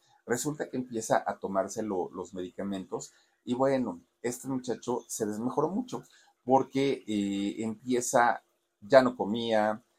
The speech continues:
el cabello se le cayó, o sea, to-, todo lo que implica, ¿no? Eh, este tipo de, de enfermedades. Y fíjense que si algo hizo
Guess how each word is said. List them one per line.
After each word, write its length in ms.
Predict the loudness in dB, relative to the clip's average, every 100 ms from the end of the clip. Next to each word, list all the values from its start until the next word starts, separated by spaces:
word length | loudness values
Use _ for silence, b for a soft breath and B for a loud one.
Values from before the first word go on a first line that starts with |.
| _ _
el 260 | 2 2 4
cabello 300 | 4 4 0
se 140 | -4
le 120 | -10
cayó, 340 | -6 -2 2 2
o 80 | 2
sea, 160 | -2
to-, 220 | 2 2
todo 220 | 6 4 4
lo 140 | 0
que 80 | -4
implica, 520 | -8 -8 -10 -4 -2
¿no? 280 | 0 0 0
Eh, 220 | -2 -2
este 180 | -6 -10
tipo 360 | -10 -8 -6 -6 B B _
de, 500 | -2 0 2 0 -4
de 80 | -8
enfermedades. 720 | -8 -6 -2 2 2 0 -8 -12
Y 60 |
fíjense 440 | -14 -8 -6 -6 -8
que 100 | -6
si 220 | -2 2
algo 360 | 2 2 -2 -4
hizo 420 | -8 -2 -2 -2